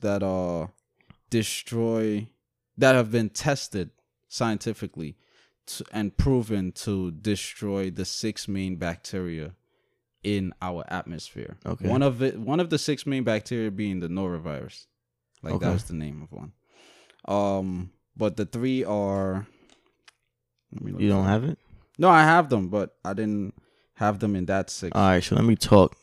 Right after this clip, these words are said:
Speaker 2: while
Speaker 1: The
Speaker 2: you're doing
Speaker 1: six
Speaker 2: that so I
Speaker 1: more
Speaker 2: don't have to edit this shit out.
Speaker 1: Wait, I'm not done.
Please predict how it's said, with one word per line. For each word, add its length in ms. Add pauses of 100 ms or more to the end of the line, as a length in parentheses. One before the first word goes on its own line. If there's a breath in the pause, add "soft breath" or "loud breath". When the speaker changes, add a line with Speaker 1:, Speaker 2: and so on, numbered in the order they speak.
(140)
Speaker 2:
while 180
Speaker 1:
The 80
Speaker 2:
you're 180
doing 140
Speaker 1:
six 40
Speaker 2:
that 120
so 140
I 40
Speaker 1:
more 140
Speaker 2:
don't 60
have 200
to 360
edit 260
this 140
shit 160
out. 160 (560)
Speaker 1:
Wait, 160
I'm 140
not 120
done. 240